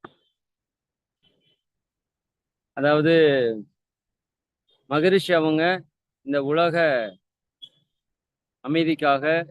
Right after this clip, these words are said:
எவ்வளவோ பாடல்களை எழுதியிருக்கிறாங்க இல்லையா? அதுல முதன்மையான பாடலா ஒரு பாடலை சொல்லலாம் அப்படின்னா, அவர் கொடுத்த வாழ்த்து,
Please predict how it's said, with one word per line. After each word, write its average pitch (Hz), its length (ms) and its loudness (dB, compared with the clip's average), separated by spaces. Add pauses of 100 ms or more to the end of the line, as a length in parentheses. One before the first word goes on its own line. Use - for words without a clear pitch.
எவ்வளவோ 156 440 -2
பாடல்களை 147 960 -4 (720)
எழுதியிருக்கிறாங்க 131 720 -6 (260)
இல்லையா? 151 400 -2 (1040)
அதுல 131 720 0
முதன்மையான 190 640 -2 (100)
பாடலா 165 640 -2 (140)
ஒரு 135 220 -12
பாடலை 151 340 -4
சொல்லலாம் 139 380 -4
அப்படின்னா, 123 600 -6 (1120)
அவர் 135 380 0
கொடுத்த 160 340 2
வாழ்த்து, 170 760 2